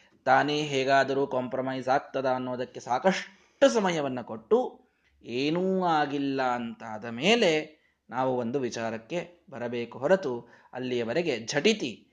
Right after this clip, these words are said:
ಬೇಗನೆ ಒಂದೇನೋ ನಿರ್ಣಯ, "ಇವತ್ತು ಹೋಗಿ ದಂಡಿಗೆ ಹಚ್ಚೇ ಬಂದ್ಬಿಡೋಣ ನಡ್ರಿ" ಅಂತ ಎಲ್ಲಾರನ್ನೂ ಕರ್ಕೊಂಡು ಹೋಗ್ಬಿಡೋದು, ಮಾಡ್ಕೊಂಡು ಬಂದ್ಬಿಡೋದು, ಎಲ್ಲ ಮುರ್ಕೊಂಡು ಬಂದ್ಬಿಡೋದು, ಇಂತಹ ಕೆಲಸವನ್ನ ಸರ್ವಥಾ ಮಾಡಬಾರದು ಅಂತ ತಿಳಿಸಿ, "ತೇನೋದಿತಃ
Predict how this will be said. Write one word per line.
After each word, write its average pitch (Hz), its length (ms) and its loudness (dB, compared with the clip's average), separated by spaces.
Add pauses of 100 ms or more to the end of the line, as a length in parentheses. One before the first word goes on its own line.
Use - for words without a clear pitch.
(320)
ಬೇಗನೆ 247 520 6
ಒಂದೇನೋ 226 440 6
ನಿರ್ಣಯ, 208 340 2 (180)
"ಇವತ್ತು 143 580 0
ಹೋಗಿ 214 200 8
ದಂಡಿಗೆ 202 260 6
ಹಚ್ಚೇ 175 280 6
ಬಂದ್ಬಿಡೋಣ 214 440 4
ನಡ್ರಿ" 220 280 8
ಅಂತ 196 180 2
ಎಲ್ಲಾರನ್ನೂ 175 360 2
ಕರ್ಕೊಂಡು 156 360 -2
ಹೋಗ್ಬಿಡೋದು, 143 520 2
ಮಾಡ್ಕೊಂಡು 131 400 -4
ಬಂದ್ಬಿಡೋದು, 120 340 -8
ಎಲ್ಲ 120 240 -2
ಮುರ್ಕೊಂಡು 135 380 -2
ಬಂದ್ಬಿಡೋದು, 110 640 -8 (320)
ಇಂತಹ 127 320 -6
ಕೆಲಸವನ್ನ 113 540 -8
ಸರ್ವಥಾ 120 460 -2
ಮಾಡಬಾರದು 117 880 -2 (800)
ಅಂತ 113 160 -10
ತಿಳಿಸಿ, 165 720 2 (100)
"ತೇನೋದಿತಃ 240 720 6